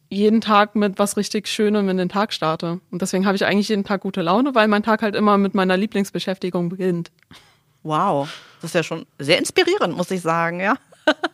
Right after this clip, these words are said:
Speaker 2: Äh, kann ich eine Rückfrage stellen dazu?
Speaker 1: Klar.
Speaker 2: Was liest du zum Beispiel? Also was ist jetzt grad dein Buch?
Speaker 1: Also eigentlich lese ich alles querbeet.
Speaker 2: Mhm.
Speaker 1: Gerade lese ich so eine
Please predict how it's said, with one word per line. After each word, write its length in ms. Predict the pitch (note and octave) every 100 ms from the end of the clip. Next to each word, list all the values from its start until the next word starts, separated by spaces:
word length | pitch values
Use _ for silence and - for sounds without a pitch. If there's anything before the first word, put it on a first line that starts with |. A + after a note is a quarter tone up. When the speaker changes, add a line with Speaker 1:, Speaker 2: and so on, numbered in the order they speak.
| _ _ - -
Speaker 2:
Äh, 220 | F2 -
kann 120 | B3+
ich 60 | C4
eine 120 | F#3
Rückfrage 320 | G3+ - C#4+
stellen 260 | - D4 D#4+
dazu? 320 | D4 - F#4+ - _ _ _
Speaker 1:
Klar. 220 | - E4 A#3+ _ _ _ _ _ -
Speaker 2:
Was 380 | F#3+ F3+ F#3
liest 220 | A3+ A#3+ -
du 220 | C#4+ F4 _ -
zum 100 | C4
Beispiel? 220 | C4 C4+
Also 120 | A3
was 140 | G#3 G#3
ist 80 | A#3
jetzt 140 | A3+
grad 280 | - G3+ - - _ _ -
dein 220 | F#3 F3
Buch? 320 | G3+ - - - _ _ _ _ _ _ _ -
Speaker 1:
Also 240 | F#3 F3+
eigentlich 340 | D3 G3 G#3+ -
lese 240 | G#3+ G3+
ich 140 | G3
alles 260 | F3+ F#3+ F#3+
querbeet. 680 | - E3+ D#3+ F3 G#3+ B3 G#3+
Speaker 2:
Mhm. 220 | G3+ C#4 -
Speaker 1:
Gerade 300 | F#3 F#3+ G3+
lese 300 | F#3+ G3+ G3
ich 100 | G3
so 120 | -
eine 400 | F3+ F3 E3+ E3+